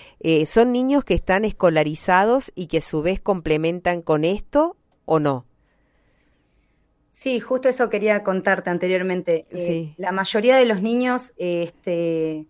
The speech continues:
Speaker 2: no estaban escolarizados, así que ayudamos también a las familias a poder escolarizarse.
Speaker 1: Claro.
Speaker 2: Eh, también acompañamos desde, también desde la salud y bueno, y desde otras cuestiones también, como por ejemplo la documentación, D N I,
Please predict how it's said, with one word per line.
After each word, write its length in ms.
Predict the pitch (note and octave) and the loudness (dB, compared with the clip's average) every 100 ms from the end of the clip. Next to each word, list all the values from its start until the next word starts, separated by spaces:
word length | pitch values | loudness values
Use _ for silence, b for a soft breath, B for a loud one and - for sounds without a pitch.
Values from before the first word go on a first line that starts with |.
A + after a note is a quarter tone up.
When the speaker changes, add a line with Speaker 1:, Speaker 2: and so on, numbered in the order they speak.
| _ _ | _ _
Speaker 2:
no 100 | G#3 | -6
estaban 380 | G#3+ A#3+ A#3+ G3+ | 2 4 4 2
escolarizados, 960 | D#3+ F#3+ E3+ F3+ - A3 A3 A3 A3 | -4 -6 -4 -6 0 2 2 -2 -8
así 300 | F3 - F#3 | -12 -12 -14
que 480 | - F3 E3 D#3+ D#3 b b _ | -8 -4 -2 -2 -6 b b _
ayudamos 600 | E3+ - F#3+ F#3+ G#3 G3+ | -10 -4 0 2 0 -4
también 340 | F3+ F#3 F#3 | -6 -4 -6
a 60 | F#3 | -4
las 140 | F#3 | -6
familias 640 | - F3 F#3 F#3+ F#3+ G3 - - | -6 -6 -6 -6 -6 -8 -14 -12
a 120 | E3 | -6
poder 220 | F3 F3 | 0 0
escolarizarse. 1000 | F3+ - E3+ E3+ E3+ G3 G3 G3+ A3+ B3 C#4 _ _ _ _ | -2 -4 -2 -2 -2 0 0 -2 -4 -4 -6 _ _ _ _
Speaker 1:
Claro. 200 | - A#2 A2+ | -20 -16 -8
Speaker 2:
Eh, 500 | F#3 F3 E3 D#3+ D#3 E3+ | -4 -2 0 -2 -4 -4
también 260 | E3+ F#3 | -2 0
acompañamos 760 | F#3+ F#3 E3+ E3+ F3 F#3 F#3+ E3+ | 0 -2 0 0 0 -2 -4 -4
desde, 260 | E3 D#3+ | -4 -6
también 280 | - D#3+ E3 | -8 -6 -4
desde 300 | F3 D#3+ D#3+ | -4 -4 -6
la 100 | D#3+ | -6
salud 540 | - D#3 F3+ G3 F#3+ F#3 _ _ _ - | -8 -4 -2 -4 -4 -10 _ _ _ -8
y 100 | F3+ | -2
bueno, 180 | F#3 D#3+ | -2 -2
y 100 | D#3 | -4
desde 300 | D#3+ D#3 E3+ | -4 -2 -2
otras 380 | F3 F3 E3 | 0 -2 -4
cuestiones 500 | - F3 - F#3 F#3 | -6 -8 -4 -4 -4
también, 560 | F#3 E3 F3 F3+ G3 F3+ | -4 -4 -4 -6 -8 -14
como 220 | - E3+ D3+ | -10 -8 -6
por 140 | D#3+ | -6
ejemplo 260 | D#3 F3 F3 | -4 -2 2
la 160 | E3 | 4
documentación, 1040 | D#3+ D#3 E3+ D#3+ D3+ - - G3 G3 F3+ E3+ | 4 0 -4 -4 -6 -8 -4 2 4 2 0
D 80 | |
N 240 | E3 D#3+ E3 | -2 -2 -4
I, 420 | F#3 F#3+ F#3 | -6 -6 -8